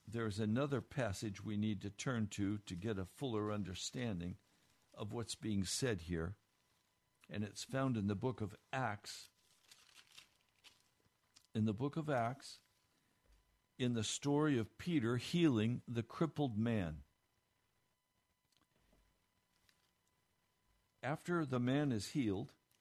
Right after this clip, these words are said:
and everybody is listening, Peter preaches. "Men of Israel,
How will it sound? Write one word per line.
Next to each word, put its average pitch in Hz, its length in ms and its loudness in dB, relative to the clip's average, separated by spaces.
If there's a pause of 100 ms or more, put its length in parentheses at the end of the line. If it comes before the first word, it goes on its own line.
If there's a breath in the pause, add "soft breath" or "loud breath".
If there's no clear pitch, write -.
(1300)
and 113 220 -4
everybody 139 580 2
is 123 460 -2 (800)
listening, 123 680 2 (720)
Peter 147 380 2 (280)
preaches. 170 580 -4 (1700)
"Men 143 220 2
of 160 140 2
Israel, 170 460 0